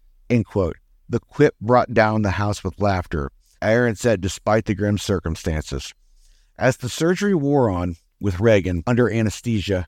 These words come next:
for hours, there was consideration whether to leave the bullet in, which would be unusual if it wouldn't do him any farther harm. But bullets move around,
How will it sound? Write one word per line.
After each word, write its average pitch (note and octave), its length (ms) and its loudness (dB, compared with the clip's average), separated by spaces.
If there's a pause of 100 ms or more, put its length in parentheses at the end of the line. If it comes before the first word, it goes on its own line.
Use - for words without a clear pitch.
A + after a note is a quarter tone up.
(100)
for - 180 -8
hours, F#2 640 -2
there B2 200 2
was A#2+ 240 0
consideration A2+ 760 -2
whether G#2+ 320 2
to - 160 -2
leave G#2 220 0
the G2 180 -2
bullet A2+ 320 2
in, A#2+ 400 -2 (280)
which - 260 -4
would G#2 180 2
be G#2 140 2
unusual G2+ 920 0
if G#2+ 200 0
it F2+ 260 -4
wouldn't G2 380 0
do G#2 160 4
him F#2+ 200 2
any F#2 200 2
farther F2 500 -2
harm. F#2 540 -4
But A2+ 140 0
bullets B2+ 440 0
move A2 260 2
around, G#2 460 -2